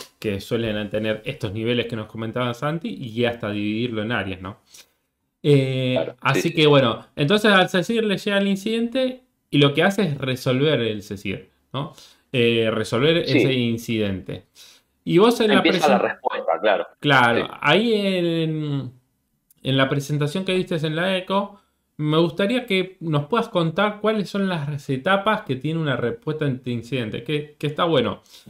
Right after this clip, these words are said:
Speaker 1: A ver, el chat, ¿qué, qué pasa? ¿Se quedaron todos dormidos o es muy interesante lo que dice Santi?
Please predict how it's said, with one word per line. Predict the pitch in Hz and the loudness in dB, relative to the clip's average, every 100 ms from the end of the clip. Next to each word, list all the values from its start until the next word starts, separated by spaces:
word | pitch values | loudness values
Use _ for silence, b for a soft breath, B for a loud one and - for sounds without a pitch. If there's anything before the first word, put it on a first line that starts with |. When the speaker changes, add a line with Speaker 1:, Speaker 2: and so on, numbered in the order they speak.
| B _ _ | B _ _
Speaker 1:
A | 208 | 4
ver, | 240 | 6
el | 247 233 | 4 4
chat, | 277 214 - | 2 2 -4
¿qué, | 302 285 - - | -6 -6 -10 -4
qué | 226 | 0
pasa? | 196 143 104 | 2 2 0
¿Se | - 147 | -4 2
quedaron | 175 214 202 | 4 4 2
todos | 202 190 | 2 4
dormidos | 185 285 370 262 | 4 2 0 4
o | 175 | 4
es | 156 | 4
muy | 170 | 0
interesante | 170 147 143 143 156 147 | -2 0 0 -2 -2 0
lo | 131 | 0
que | 127 135 | 2 4
dice | 143 147 139 | 2 0 -4
Santi? | 107 98 | -4 -4